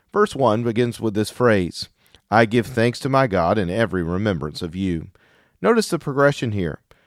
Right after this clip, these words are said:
The apostle is telling us that when he thinks about his brothers and sisters in Christ in Philippi, the result is thanksgiving to God.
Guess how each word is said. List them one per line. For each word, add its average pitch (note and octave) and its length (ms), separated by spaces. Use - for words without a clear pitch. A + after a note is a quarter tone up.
The F#2+ 80
apostle A2 460
is B2 100
telling F2 340
us G#2+ 120
that B2+ 120
when C#3 140
he B2+ 80
thinks F#3+ 320
about D#3+ 240
his C#3+ 160
brothers C#3 360
and C3+ 140
sisters C#3+ 420
in C3+ 120
Christ G2+ 480
in F#2+ 100
Philippi, F2 600
the C#3 120
result C#3+ 580
is A2 200
thanksgiving C3 680
to B2+ 120
God. A2 480